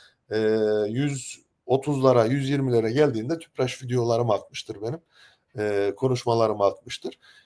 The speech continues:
Yine bugün itibariyle de merak edenler için bir Tüpraş teknik görünüm şeklinde bir video yapmış olalım. Durum bu şekilde. Onun haricinde yine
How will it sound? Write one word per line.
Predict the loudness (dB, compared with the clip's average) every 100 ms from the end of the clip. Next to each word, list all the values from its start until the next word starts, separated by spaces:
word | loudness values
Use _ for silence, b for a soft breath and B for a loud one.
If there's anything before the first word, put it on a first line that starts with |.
| b
Yine | 4 6
bugün | 6 4 2
itibariyle | 0 0 4 6 6 4 2
de | 2 2
merak | 6 6 6
edenler | 2 -2 -4 -4
için | -4 -6 -6
bir | -4 -4 -6
Tüpraş | -8 -6 0 0 0 -4 b b b
teknik | -2 -2 0 -6 2
görünüm | 2 4 0 -2
şeklinde | -4 -4 -4 -2 0
bir | 0 0
video | -2 0 4 4 2
yapmış | 4 4 4 -4 -6 0
olalım. | 4 6 4 0 -10 _ B B B B
Durum | 2 4 4
bu | 2
şekilde. | 0 2 2 4 4
Onun | 4 2 6
haricinde | 6 6 2 -2 -2
yine | 2 2 0